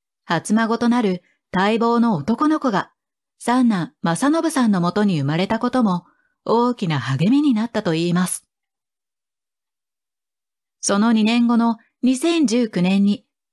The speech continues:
忠夫さんは老衰のため、ご自宅で亡くなりました。最後まで親しんだお家で過ごすことができて、きっと幸せだったでしょうね。眠るように亡くなったそうです。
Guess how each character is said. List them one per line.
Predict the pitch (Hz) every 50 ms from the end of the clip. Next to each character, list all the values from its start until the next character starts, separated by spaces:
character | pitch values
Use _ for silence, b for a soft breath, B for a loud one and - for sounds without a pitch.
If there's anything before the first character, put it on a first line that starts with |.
| _ _ _
忠 | - 175 165 175 185 202
夫 |
さ | 208 208 208 202
ん | 202 202
は | 202 196
老 | 165 160 170 196
衰 | 208 - - 226 226 220
の | 220 226
た | 214 220
め、 | 214 220 220 220 214 _ _ _ _ _ _ -
ご | - 156
自 | 147 143 180 185
宅 | - 196 190 214 196
で | 190 190 160
亡 | 127 120
く | - - 180
な | 185 208
り | 214 226
ま | 226 247
し | 254 - -
た。 | - 180 - _ _ _ _ _ _ _ _ _ _ _ _ _ _ _ _ _ _ _ _ _ _ _ _ _ _ _ _ _ _ _ _ _ _ _ _ _ _ _
最 | _ - - 233 233 240 240
後 | 226 220
ま | 196 185 175
で | 160 151 135
親 | - - - - 220
し | 220 - 269 285
ん | 294 285
だ | 247 196 160
お | 165
家 | 180 202 196 - 196
で | 220 226
過 | - - 226
ご | 220 247 285
す | - -
こ | - - 214
と | 240 233
が | 220 190
で | 160 196 240
き | - -
て、 | - 214 - - _ _ _ _ _ _ _ _ _ _ -
き | - - - -
っ | _
と | - 190 185
幸 | 185 - - 175 165 175 185 214
せ | 214 - 254
だ | 247 285
っ | 294
た | 294 320
で | 302 254 214
し | - 240
ょ | 226
う | 226 202
ね。 | 202 240 233 - _ _ _ _ _ _ _ _ _ _ _ _ _ _ _ _ _ _ _ _ _ _ _ _ _ -
眠 | 180 147 139 135 151 185
る | 214 247 262
よ | 285 302 320
う | 330 302
に | 269 202
亡 | 151 147
く | 143 -
な | 170 185
っ | 190 -
た | 208 208
そ | - 226 226
う | 226
で | 196 180 165
す。 | - - -